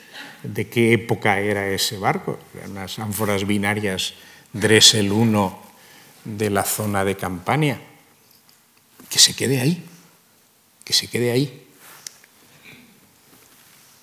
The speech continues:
Publicaciones, la que tiene en el centro yo le tengo un cariño especial porque fue el primer libro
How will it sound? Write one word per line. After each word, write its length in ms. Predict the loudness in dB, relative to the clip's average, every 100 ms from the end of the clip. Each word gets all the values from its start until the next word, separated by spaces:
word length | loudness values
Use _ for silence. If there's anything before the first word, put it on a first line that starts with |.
| _ _ _ _ _
Publicaciones, 880 | 0 0 -2 -4 -2 0 0 0 0
la 120 | 0
que 80 | 0
tiene 260 | 0 2
en 80 | 2
el 140 | 0
centro 340 | 2 2 4 4
yo 80 | 4
le 100 | 2
tengo 240 | 0 -2
un 140 | -4
cariño 340 | -2 -2 0 -2
especial 540 | -4 -6 0 0 0
porque 300 | -2 -4 -4
fue 400 | -2 0 0 0
el 100 | -4
primer 400 | -2 0 2 4
libro 640 | 4 6 6 6 4 2